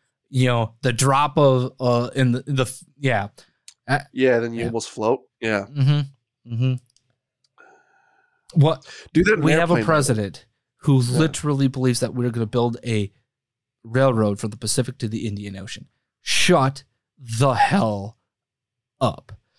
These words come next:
Speaker 1: All right. On that note, though, Pat, again, what are we about? Gallows. Okay. Violating constitutional rights. Uh, should that make those who are supposed to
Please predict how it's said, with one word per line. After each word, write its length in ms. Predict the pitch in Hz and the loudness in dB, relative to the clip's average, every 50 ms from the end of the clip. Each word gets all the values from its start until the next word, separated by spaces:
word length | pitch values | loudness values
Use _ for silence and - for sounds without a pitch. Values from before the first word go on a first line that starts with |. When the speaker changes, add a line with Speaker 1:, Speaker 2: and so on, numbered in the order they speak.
| _ - - | _ -14 -4
Speaker 1:
All 100 | - 262 | -2 0
right. 220 | 302 320 202 - - - - _ | 0 0 0 -4 -8 -16 -12 _
On 180 | - 190 233 220 | -2 0 2 2
that 220 | 180 190 240 269 | 2 2 2 0
note, 220 | 180 156 147 143 135 | 0 0 0 0 2
though, 160 | 135 123 113 | 0 0 0
Pat, 260 | 104 117 104 92 - _ _ _ - _ _ _ _ _ _ _ _ _ _ _ _ _ - - | 0 -2 -8 -10 -12 _ _ _ -20 _ _ _ _ _ _ _ _ _ _ _ _ _ -6 -2
again, 440 | 156 147 147 160 151 107 92 - - _ _ _ _ _ _ _ _ _ - _ _ _ | 0 2 4 4 2 0 -2 -6 -14 _ _ _ _ _ _ _ _ _ -20 _ _ _
what 200 | 185 170 190 220 | 2 4 4 4
are 60 | 208 | 6
we 160 | 196 208 196 | 6 6 6
about? 420 | 170 139 147 131 110 - - 104 | 6 4 2 0 0 -4 -8 -6
Gallows. 640 | 101 117 113 113 127 120 110 101 - - - - - - _ _ _ _ _ _ _ | -4 -2 0 2 2 2 0 0 -2 -4 -6 -6 -6 -8 _ _ _ _ _ _ _
Okay. 280 | _ - 123 127 139 135 139 - _ _ _ _ _ _ _ _ _ _ _ _ _ _ _ _ _ _ _ _ _ _ _ _ - - _ _ | _ 0 2 2 2 0 -2 -8 _ _ _ _ _ _ _ _ _ _ _ _ _ _ _ _ _ _ _ _ _ _ _ _ -20 -20 _ _
Violating 720 | 131 120 143 185 226 262 277 247 240 226 220 226 220 208 | 0 2 4 4 4 4 4 4 4 4 4 4 2 2
constitutional 1040 | 165 - 185 196 202 185 - - - - 185 170 - 196 185 - - - 175 165 156 | 2 2 2 2 2 0 -2 -4 -2 -4 -4 0 2 2 2 2 2 2 4 4 6
rights. 560 | 151 143 123 107 - - - - - - - _ _ _ | 6 4 2 0 -2 -4 -6 -6 -6 -8 -12 _ _ _
Uh, 260 | - 123 120 110 92 78 - | -2 -2 -2 -2 -4 -8 -8
should 280 | - - - 123 117 | -8 -4 -4 -2 0
that 460 | 151 165 190 214 214 - - - - - _ _ _ _ _ _ _ _ _ _ _ _ _ _ | 2 2 2 0 -2 -6 -10 -16 -18 -18 _ _ _ _ _ _ _ _ _ _ _ _ _ _
make 220 | - 143 180 190 180 | 0 0 0 2 2
those 320 | 151 139 156 170 185 175 - | 2 2 4 4 4 2 2
who 100 | 185 175 | 2 2
are 160 | 160 147 139 | 2 2 0
supposed 580 | 135 - 147 131 - - 151 160 156 - - - | 0 0 -2 -4 0 2 4 4 4 2 0 2
to 280 | 175 160 143 123 113 | 4 4 4 4 2